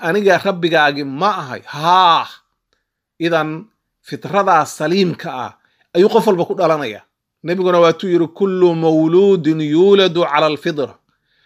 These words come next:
fa abawaahu yuhawwidaanihi aw yunassiraanihi." Allah subxaan-, Nabiga calayhi salaam wuxuu yidhi, "Ilmo kasta waxa uu ku dhalanayaa cala alfitra,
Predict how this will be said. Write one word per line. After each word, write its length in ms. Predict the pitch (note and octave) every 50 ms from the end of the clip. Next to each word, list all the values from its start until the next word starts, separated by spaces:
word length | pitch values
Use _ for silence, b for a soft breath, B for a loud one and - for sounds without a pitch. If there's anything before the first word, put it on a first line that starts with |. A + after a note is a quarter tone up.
| _ _ _ _
fa 100 | - F3 -
abawaahu 680 | G#3 F3+ E3 F3 E3 E3+ E3+ F3 G3 G3+ G3+ F#3+ G3 F#3
yuhawwidaanihi 1040 | F3 E3 E3+ E3+ D#3+ D3 D#3+ D#3+ D#3 D#3 D#3 D3+ E3 E3 F#3 G3 G3+ G3+ G3 F3+ F#3+
aw 200 | F#3+ - G3 F#3+ F#3
yunassiraanihi." 880 | F3+ F3 E3+ E3 D#3 - - D#3+ D3+ D3 C#3 C3 B2+ B2 A2 G#2+ G2+ G2+ _ _ _ _ _ _ _ _ _ _ _ _ _ _ _ _ _ -
Allah 220 | C#3+ D#3 F3 F#3 E3+
subxaan-, 600 | - - E3 D#3 - - - F3+ F3 - - E3+
Nabiga 340 | D#3+ F#3+ G3+ F#3+ E3 D#3 D3
calayhi 200 | B2+ D3 F3 E3+
salaam 360 | - F#3 E3+ F3 F3 E3+ E3+
wuxuu 220 | F3+ G3+ G3+ - E3
yidhi, 220 | C3+ B2 G#2+ G2 _ _ _ _ _ _ _ _ _ _ _ _ -
"Ilmo 320 | F3+ F3 F3 E3+ F#3+ A3
kasta 340 | - - G#3 F#3 - - F#3+
waxa 200 | F3+ F3+ - F#3+
uu 100 | F3 E3+
ku 140 | - - G#3
dhalanayaa 540 | G3 G#3 F#3 F3 F3 E3+ E3+ E3 E3 D#3 C#3 C3
cala 160 | C#3+ D3+ D#3+
alfitra, 480 | D3+ D3 D3 - F3 E3 C#3+ C#3 A2+